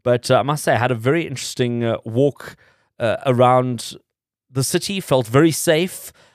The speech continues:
very energized, and, uh, like I said, very organized. And I got to meet a whole bunch of, uh, interesting select guests and media who were invited from around the world, uh, including a couple of South Africans as well,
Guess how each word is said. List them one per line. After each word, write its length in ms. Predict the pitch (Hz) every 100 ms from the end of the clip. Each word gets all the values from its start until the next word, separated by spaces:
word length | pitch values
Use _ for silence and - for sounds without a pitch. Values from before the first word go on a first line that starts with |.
| -
very 320 | 120 175 -
energized, 840 | 143 160 135 143 139 139 135 127 -
and, 440 | 120 120 120 120 117
uh, 220 | 120 117
like 160 | 139 -
I 40 |
said, 220 | - 123
very 200 | 104 147
organized. 800 | 160 147 135 113 92 69 - - _ _ - - _ 143
And 260 | 160 165
I 80 | 170
got 160 | 226 254
to 80 | 185
meet 160 | 165
a 60 | 160
whole 240 | - 202
bunch 380 | 165 151 147 -
of, 420 | - 131 120 120
uh, 140 | 127 -
interesting 320 | 165 - 151
select 400 | - 131 139 _
guests 320 | - 127 -
and 160 | 139 123
media 300 | 143 156 131
who 80 | 123
were 100 | 120
invited 400 | 113 117 127 -
from 160 | 123
around 300 | 107 110 127
the 60 | 110
world, 420 | 104 117 175 -
uh, 140 | 107
including 360 | 101 104 143 127
a 60 | 107
couple 180 | 135
of 80 | 110
South 140 | - 110
Africans 360 | 117 117 117
as 140 | 110 107
well, 260 | 127 160